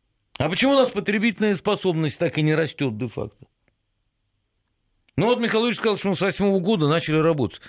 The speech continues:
Кто начал работать с восьмого года? Что, кто-то до этого не работал, что ли? У нас вся страна в поте лица пашет всю свою жизнь. Крутимся.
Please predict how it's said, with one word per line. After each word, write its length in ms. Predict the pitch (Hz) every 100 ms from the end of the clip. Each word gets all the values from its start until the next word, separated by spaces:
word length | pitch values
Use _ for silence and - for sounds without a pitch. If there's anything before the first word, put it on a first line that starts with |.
| -
Кто 220 | - 170
начал 280 | 156 - 104
работать 300 | 104 104 92
с 60 | -
восьмого 320 | 98 98 90
года? 200 | 104 104 _ _ _ _ _ _ _
Что, 120 | - 117
кто-то 240 | 175 156
до 120 | 143
этого 220 | 185 165
не 140 | 170 175
работал, 400 | 190 214 - -
что 160 | -
ли? 120 | 101 - _ _ _ _ _ _ _ -
У 40 |
нас 220 | 185 220
вся 300 | - - 226
страна 400 | 226 220 240 226
в 100 | 127
поте 240 | - 165 165
лица 360 | 160 175 156
пашет 360 | 104 139 110 92
всю 140 | -
свою 260 | 123 135 135
жизнь. 300 | 117 90 - _ _ _ _ _ _ _ _
Крутимся. 680 | - 190 247 202 139 117